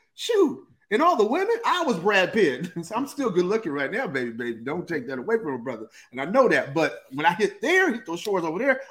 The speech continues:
I was literally Brad Pitt. So my point is, is it really about race? See, black people think, "Oh, it's race. It's race. It's race." No, it's socio, social, economics, money.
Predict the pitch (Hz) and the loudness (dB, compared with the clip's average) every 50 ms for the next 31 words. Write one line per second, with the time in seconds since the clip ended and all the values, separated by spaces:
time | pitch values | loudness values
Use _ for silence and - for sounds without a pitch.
0 | - - 156 156 139 147 185 180 135 131 123 104 135 127 117 107 - 175 135 - | 0 2 2 2 2 2 0 0 0 -2 -4 -2 0 -2 -2 -2 -2 -4 -6 -6
1 | - _ _ _ _ _ _ _ _ _ _ _ _ - 262 240 202 190 - - | -6 _ _ _ _ _ _ _ _ _ _ _ _ -8 -4 -4 -4 -4 -4 -2
2 | 285 339 381 370 302 190 143 135 131 135 - _ _ _ _ _ - 185 190 175 | -2 0 0 0 0 -2 -2 -4 -6 -8 -10 _ _ _ _ _ 0 0 2 2
3 | 190 175 151 165 165 175 214 240 277 320 311 302 277 247 220 220 208 208 196 180 | -2 -4 -4 -6 -6 0 2 4 6 6 4 4 0 0 2 2 2 2 0 -2
4 | 190 240 330 427 440 - - - - - - - - _ _ _ _ _ _ _ | -6 -6 -6 -4 -4 -6 -8 -10 -16 -16 -16 -16 -18 _ _ _ _ _ _ _
5 | - - 269 233 190 190 262 320 - 269 285 214 196 - 208 160 180 175 151 143 | -8 -4 -4 -4 -2 -2 -2 -2 4 2 2 2 4 0 4 6 6 6 6 6
6 | 190 240 185 - - - - - _ _ - 233 208 - - - - - 214 175 | 6 6 6 4 -2 -8 -14 -18 _ _ 4 4 6 4 0 -6 -10 -8 -8 -8
7 | - - 127 123 127 143 185 208 135 - - _ _ _ _ _ _ _ _ _ | -8 -8 -10 -10 -8 -6 -6 -6 -8 -8 -10 _ _ _ _ _ _ _ _ _
8 | _ - 113 - - - - - - 202 262 247 - - - 117 98 90 90 135 | _ -20 -18 -16 -16 -18 -16 -14 -12 -10 -10 -10 -10 -12 -14 -16 -16 -16 -20 _
9 | 180 _ _ _ _ _ _ _ _ _ _ _ _ - - - 202 247 277 - | -20 _ _ _ _ _ _ _ _ _ _ _ _ -20 -16 -10 -8 -8 -8 -8
10 | - - 127 127 - _ _ _ _ _ _ _ _ _ _ _ _ _ _ - | -10 -16 -18 -18 -20 _ _ _ _ _ _ _ _ _ _ _ _ _ _ -8
11 | 180 180 190 185 208 247 254 214 160 - - - - - _ _ _ _ - 240 | -8 -6 -6 -8 -6 -6 -6 -6 -8 -10 -14 -20 -20 -20 _ _ _ _ -6 -4
12 | 294 285 247 214 151 123 113 - | -2 -2 -2 -2 -4 -6 -8 -12